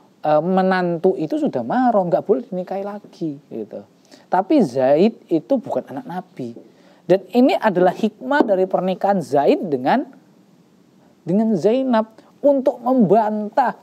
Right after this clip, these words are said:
pemikiran-pemikiran jahiliyah itu. Seperti itu. Rasulullah dihujat, pasti dihujat. "Wah, Muhammad, eh, nikah sama man-, mantan menantu nih.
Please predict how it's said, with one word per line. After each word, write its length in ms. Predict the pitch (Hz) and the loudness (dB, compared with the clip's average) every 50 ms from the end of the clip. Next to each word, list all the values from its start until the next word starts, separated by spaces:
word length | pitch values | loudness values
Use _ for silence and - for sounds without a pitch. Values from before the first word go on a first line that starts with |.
| _ | _
pemikiran-pemikiran 1300 | - 226 220 220 240 254 240 - - 302 311 302 285 277 262 262 262 254 254 254 - - 277 269 262 226 | -2 0 2 4 2 2 2 0 -2 2 4 4 2 2 0 -2 -2 -2 -4 -4 -2 -2 0 0 0 2
jahiliyah 500 | - 196 175 175 180 185 190 185 175 165 165 | 2 2 2 2 2 4 6 6 6 6 4
itu. 180 | 156 - 117 92 - _ _ _ _ _ _ _ _ _ _ _ _ _ _ _ _ | 0 -2 -6 -12 -12 _ _ _ _ _ _ _ _ _ _ _ _ _ _ _ _
Seperti 320 | - - 123 143 147 139 135 123 117 110 | -10 -4 -2 0 2 2 2 0 -2 -4
itu. 100 | - - - _ _ _ _ _ _ _ _ _ _ _ _ _ _ _ _ _ _ _ _ _ _ _ _ | -10 -18 -20 _ _ _ _ _ _ _ _ _ _ _ _ _ _ _ _ _ _ _ _ _ _ _ _
Rasulullah 400 | - 151 156 151 - 185 233 247 | -2 0 0 0 0 0 2 2
dihujat, 480 | 202 247 262 277 262 - 214 202 - _ | 4 4 2 2 2 2 0 0 0 _
pasti 1040 | - 190 - - - - _ _ _ - - 294 285 285 269 262 247 240 247 269 - _ - - - _ _ | -6 -6 -6 -8 -10 -14 _ _ _ -4 0 2 4 4 4 2 0 0 -2 -6 -10 _ -20 -20 -20 _ _
dihujat. 800 | - - 147 160 233 - - - - - 262 254 247 226 220 226 - - - _ _ _ _ _ | -4 0 2 2 2 0 -2 -4 0 2 2 2 2 0 -2 -4 -6 -14 -20 _ _ _ _ _
"Wah, 400 | 190 190 247 285 277 277 294 285 262 | 4 6 6 6 4 2 2 0 0
Muhammad, 680 | 240 180 151 127 120 131 135 143 147 147 151 156 160 _ _ | 0 -2 -4 -6 -6 -8 -8 -8 -12 -16 -16 -18 -18 _ _
eh, 320 | 214 233 254 233 233 233 - - - _ _ | -10 -8 -8 -8 -8 -8 -12 -16 -20 _ _
nikah 560 | - - 285 - - _ _ - 131 120 123 | -8 -8 -8 -8 -10 _ _ -6 -6 -4 -4
sama 160 | 123 127 123 120 | -4 -4 -4 -4
man-, 240 | 120 120 120 120 - - - - _ _ | -4 -6 -6 -8 -12 -16 -20 -20 _ _
mantan 360 | 135 127 123 113 - 123 113 | -8 -8 -8 -8 -10 -10 -10
menantu 400 | 113 113 107 104 104 104 104 117 | -10 -8 -8 -8 -10 -10 -10 -12
nih. 280 | 107 101 95 101 208 | -14 -12 -14 -16 -16